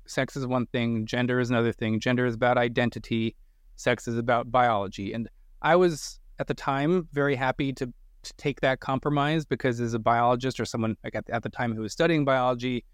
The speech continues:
was just like, "Okay, as long as we have this wall between identity and biology, I can compromise on that to some degree. We can say, 'Okay, this is a male, but they identify as a woman.'" Like,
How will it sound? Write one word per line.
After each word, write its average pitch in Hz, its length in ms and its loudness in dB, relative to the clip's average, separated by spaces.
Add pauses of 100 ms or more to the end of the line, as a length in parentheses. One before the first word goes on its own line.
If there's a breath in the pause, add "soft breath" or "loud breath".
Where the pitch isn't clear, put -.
(360)
was 131 80 -4
just 127 100 -6
like, 120 180 -6
"Okay, 151 360 0
as 104 100 -6
long 135 160 -2
as 131 100 -2
we 131 120 -2
have 127 260 -2
this 117 220 -10
wall 120 500 2 (720)
between 135 580 2 (300)
identity 131 880 0 (320)
and 131 240 0
biology, 104 760 2 (800)
I 139 100 2
can 131 240 2
compromise 123 920 0
on 123 180 4
that 110 220 0
to 107 80 -10
some 101 180 -6
degree. 95 240 -4
We 107 140 -6
can 117 120 -2
say, 113 300 -4
'Okay, 160 240 2
this 143 180 0
is 139 120 -2
a 131 60 2
male, 127 360 2
but 113 220 -2
they 120 160 2
identify 110 540 0
as 101 120 -4
a 104 80 -2
woman.'" 101 320 -6
Like, 92 220 -14